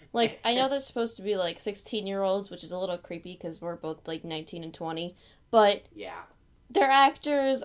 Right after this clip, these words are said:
Speaker 1: are, like, like, are they older than us? Like,
Speaker 2: Yeah, they're
Speaker 1: they're
Speaker 2: older than us or
Speaker 1: they're,
Speaker 2: around
Speaker 1: like,
Speaker 2: the
Speaker 1: a
Speaker 2: same age. Cole
Speaker 1: Yeah.
Speaker 2: Sprouse is the oldest. He's, like, twenty-five.
Speaker 1: Jesus.
Speaker 2: Right?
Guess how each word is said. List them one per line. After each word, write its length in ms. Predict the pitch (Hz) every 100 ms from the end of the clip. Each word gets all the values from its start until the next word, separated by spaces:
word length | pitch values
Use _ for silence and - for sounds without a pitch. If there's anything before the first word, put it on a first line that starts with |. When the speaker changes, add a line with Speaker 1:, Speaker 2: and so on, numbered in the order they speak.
| -
Speaker 1:
are, 200 | 185 175
like, 480 | 165 160 165 - _ _ _ _ _ _ _ _ _ _ _ _ 220
like, 220 | - - -
are 40 | 185
they 100 | 294
older 240 | 320 349
than 120 | 349
us? 320 | 339 339 - - _ _ _ _ -
Like, 80 |
Speaker 2:
Yeah, 100 | 165
they're 120 | 160 -
Speaker 1:
they're 80 |
Speaker 2:
older 260 | 160 143 143
than 180 | 135 131
us 220 | 127 -
or 140 | 135
Speaker 1:
they're, 100 | 131
Speaker 2:
around 60 | -
Speaker 1:
like, 140 | - 120
Speaker 2:
the 60 |
Speaker 1:
a 40 | 294
Speaker 2:
same 140 | 113
age. 360 | 113 113 - - _
Cole 180 | - 202
Speaker 1:
Yeah. 140 | 185
Speaker 2:
Sprouse 260 | 117 127 123
is 80 | 110
the 140 | 127
oldest. 340 | 107 107 101
He's, 160 | 120 117
like, 160 | 117 -
twenty-five. 640 | - 98 90 78 80 87 _ _ _ _ _ _ 113 147 - _ _
Speaker 1:
Jesus. 640 | - 233 190 190 - - - _ - - 143
Speaker 2:
Right? 800 | 156 123 113 139 202 208 -